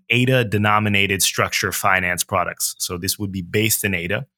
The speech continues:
and future versions of eta denominated based products and exchange traded products. So E T Ps and E T Ps, there's, there's lots of different E T Ps, but basically what it means is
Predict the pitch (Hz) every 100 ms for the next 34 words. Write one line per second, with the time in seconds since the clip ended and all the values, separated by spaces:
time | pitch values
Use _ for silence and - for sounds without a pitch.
0 | - - - - - 110 110 107 113 -
1 | - 156 - 123 117 110 107 101 110 101
2 | - 113 110 104 104 101 101 98 95 92
3 | 95 - - 107 104 104 - - 95 87
4 | - 113 107 101 - 101 98 90 - 87
5 | 82 - - - - - - 98 120 113
6 | - 107 - 101 87 82 - 95 90 90
7 | 110 98 - 87 101 98 98 95 - -
8 | 104 95 107 110 - 98 98 95 95 90
9 | 95 - 95 92 - 98 - - - -
10 | _ - 131 143 143 131 117 113 113 110
11 | 104 101 98 95